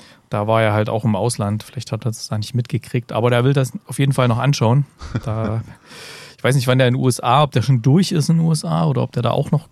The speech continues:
Speaker 1: kommt. Warte mal, was steht denn hier? Steht da irgendwas mit Release-Dates hier bei der I M D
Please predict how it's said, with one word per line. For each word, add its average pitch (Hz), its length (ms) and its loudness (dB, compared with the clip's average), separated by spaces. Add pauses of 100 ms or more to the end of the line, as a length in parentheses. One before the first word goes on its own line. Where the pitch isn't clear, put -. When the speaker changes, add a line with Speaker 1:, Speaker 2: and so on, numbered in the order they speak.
Speaker 1:
kommt. 170 400 -2
Warte 127 120 -8
mal, 107 180 -4
was 107 100 -10
steht 123 240 -6
denn 107 60 -2
hier? 104 280 -2 (640)
Steht 139 140 -6
da 143 80 -2
irgendwas 127 440 0
mit - 360 -2
Release-Dates 123 800 0
hier 123 220 0
bei 123 140 4
der 127 120 0
I 123 100 -6
M 120 160 0
D 117 60 -12